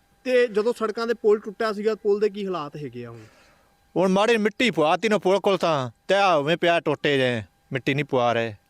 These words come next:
Speaker 1: ਤੇ ਇਸ ਦੇ ਨਾਲ ਅਗਲੇ ਪਾਸੇ ਜਿਹੜੇ ਪਿੰਡ ਨਾਲ ਲੱਗਦੇ ਹੈਗੇ ਨੇ, ਉਹਨਾਂ ਦੇ ਕੀ ਹਾਲਾਤ ਹੈਗੇ ਨੇ ਇਸ
Speaker 2: ਹਾਲਾਤ
Speaker 1: ਵੇਲੇ?
Speaker 2: ਬਹੁਤ ਮਾੜੇ ਆ ਜੀ, ਇਵੇਂ ਔਖਾ ਹੀ ਲੰਘਣਾ ਹੈ। ਰਾਤ ਨੂੰ ਜਦ ਧੁੰਦ ਹੁੰਦੀ ਹੈ ਬਹੁਤ ਔਖਾ ਲੰਘਦੇ ਨੇ। ਰਸਤਾ, ਥੋੜ੍ਹਾ ਰਸਤਾ ਇੱਥੋਂ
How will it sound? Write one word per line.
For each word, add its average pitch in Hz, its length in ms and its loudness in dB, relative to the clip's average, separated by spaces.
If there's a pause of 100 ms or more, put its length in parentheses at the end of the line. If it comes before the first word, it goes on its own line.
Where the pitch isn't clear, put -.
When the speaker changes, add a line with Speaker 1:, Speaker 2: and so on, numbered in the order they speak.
(200)
Speaker 1:
ਤੇ 269 60 -12
ਇਸ 247 180 -4
ਦੇ 277 100 4
ਨਾਲ 233 320 2
ਅਗਲੇ 226 220 4
ਪਾਸੇ 233 400 0
ਜਿਹੜੇ 214 340 4
ਪਿੰਡ 190 300 0
ਨਾਲ 175 280 2
ਲੱਗਦੇ 165 340 2
ਹੈਗੇ 160 200 2
ਨੇ, 185 100 2
ਉਹਨਾਂ 214 300 2
ਦੇ 196 100 4
ਕੀ 196 200 -2
ਹਾਲਾਤ 147 340 2
ਹੈਗੇ 127 240 -2
ਨੇ 120 80 -4
ਇਸ 120 60 -4
Speaker 2:
ਹਾਲਾਤ 139 140 -4
Speaker 1:
ਵੇਲੇ? 120 120 -4
Speaker 2:
ਬਹੁਤ 214 200 0
ਮਾੜੇ 135 320 0
ਆ 123 80 0
ਜੀ, 117 260 -6 (1200)
ਇਵੇਂ 165 220 4
ਔਖਾ 175 280 0
ਹੀ 160 40 2
ਲੰਘਣਾ 143 240 0
ਹੈ। 127 100 2
ਰਾਤ 131 220 2
ਨੂੰ 139 80 -10
ਜਦ 135 160 2
ਧੁੰਦ 135 260 0
ਹੁੰਦੀ 127 260 0
ਹੈ 139 60 2
ਬਹੁਤ 156 240 2
ਔਖਾ 139 240 -2
ਲੰਘਦੇ 110 280 -4
ਨੇ। 101 120 -8 (460)
ਰਸਤਾ, 135 340 0 (140)
ਥੋੜ੍ਹਾ 139 240 0
ਰਸਤਾ 123 300 0
ਇੱਥੋਂ 120 380 -2